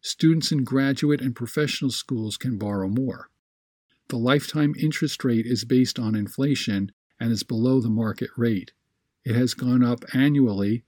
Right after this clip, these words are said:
from two point seven five percent for loans originating in twenty twenty to five point five zero percent for the current academic year.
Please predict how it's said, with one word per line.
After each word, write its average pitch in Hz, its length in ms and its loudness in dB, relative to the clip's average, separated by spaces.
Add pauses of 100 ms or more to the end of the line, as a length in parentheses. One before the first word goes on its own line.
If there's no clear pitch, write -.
(120)
from 107 420 -2 (200)
two 147 200 0
point 135 300 2
seven 135 340 0
five 123 300 0
percent 113 580 -2 (200)
for - 180 -4
loans 110 500 2
originating 117 680 2
in 101 140 0
twenty 104 360 -2
twenty 110 560 0 (380)
to 139 100 -4
five 120 400 0
point 117 280 -2
five 131 360 0
zero 127 380 2
percent 104 540 -4 (180)
for - 140 -6
the 107 100 -4
current 117 400 -4
academic 104 680 -6
year. 120 380 0